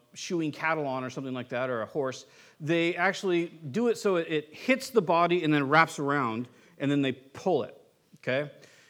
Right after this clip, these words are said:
And they did that in order to, um, cause a lot of pain, cause damage, tissue damage that wouldn't bring death. Does that make sense? Although most people that were scourged in order to get a confession did die.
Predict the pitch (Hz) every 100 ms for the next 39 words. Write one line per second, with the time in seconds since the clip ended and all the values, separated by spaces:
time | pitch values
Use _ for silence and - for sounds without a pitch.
0 | _ 151 147 147 123 190 247 175 160 160
1 | 156 156 170 196 190 170 - 170 160 156
2 | 151 - _ _ 135 131 123 117 107 104
3 | - - 156 143 143 131 139 135 220 147
4 | 104 - - 143 123 151 151 143 - -
5 | 139 - 175 127 110 123 135 139 127 147
6 | 143 117 135 123 98 123 92 - 113 117
7 | 120 123 135 143 - _ - - - -
8 | 170 185 175 180 214 262 - - - _
9 | _ _ - - 247 - 131 120 156 139
10 | 135 175 214 214 - 208 156 139 165 -
11 | 156 151 165 165 - 139 123 180 165 156
12 | 147 127 170 156 - 127 117 135 107 104